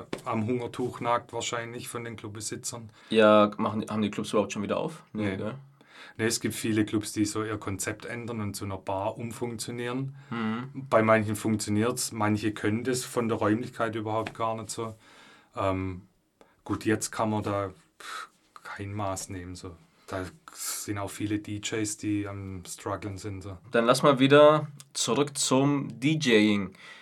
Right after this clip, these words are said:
Speaker 2: Wenn du jetzt so als D J in einem Club bist und du bist da deine sechs, sieben Stunden und kriegst kaum Geld und freust dich, dass du da bist,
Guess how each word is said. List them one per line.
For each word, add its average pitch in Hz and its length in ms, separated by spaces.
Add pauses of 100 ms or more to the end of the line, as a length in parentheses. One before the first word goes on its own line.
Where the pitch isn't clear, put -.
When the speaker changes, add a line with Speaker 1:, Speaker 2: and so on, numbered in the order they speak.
(300)
Speaker 2:
Wenn 143 180
du 185 80
jetzt 185 160
so 165 340 (100)
als 110 420
D 135 140
J 175 240 (120)
in 123 140
einem 113 140
Club 117 360
bist - 320
und 107 200
du 117 200
bist 123 280
da 113 80
deine 113 560 (160)
sechs, 123 320
sieben 120 180
Stunden 190 720
und 120 260
kriegst - 440
kaum 127 300
Geld - 460 (180)
und 127 220
freust 156 300
dich, 143 120
dass 123 160
du 113 100
da 120 240
bist, 185 340